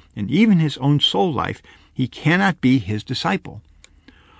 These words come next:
The Lord did not say that he is unworthy to be his disciple, but that he cannot be his disciple." To be a believer is simple. Once we pray, confess, repent, believe, and receive the Lord Jesus as our Savior,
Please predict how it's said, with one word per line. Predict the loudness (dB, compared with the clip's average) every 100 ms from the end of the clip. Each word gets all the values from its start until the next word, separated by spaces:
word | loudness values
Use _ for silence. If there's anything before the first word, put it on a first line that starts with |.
| -20 -8
The | 0
Lord | 2 2
did | 2 0
not | 0 0
say | 0 0
that | 0 2
he | 2
is | 2
unworthy | -2 -2 0 2 0
to | -4
be | -4 -2
his | -4
disciple, | -8 -10 -10 -10 -12 -14 -20 -14 -6
but | -4 -2
that | 0
he | -2
cannot | -4 -6 -2 2 2 2 0
be | 0 0
his | -4 -10
disciple." | -10 -10 -10 -12 -16 -20 _ _ _ _ _ _ _ _ _ _ _ _ _ -2
To |
be | 2 4
a | 4
believer | 4 4 4 0
is | -2
simple. | -4 -4 -4
Once | 0 0 0
we | -2
pray, | 0 0 0
confess, | -2 -6 -4 -4 -4
repent, | -6 -2 -2 -4
believe, | -6 2 2 2
and | 0
receive | -4 -4 -2 -2
the | -2
Lord | -2 -2 0
Jesus | -2 -2 -6 -6
as | -6
our | -4
Savior, | -4 -2 -2 -4 -10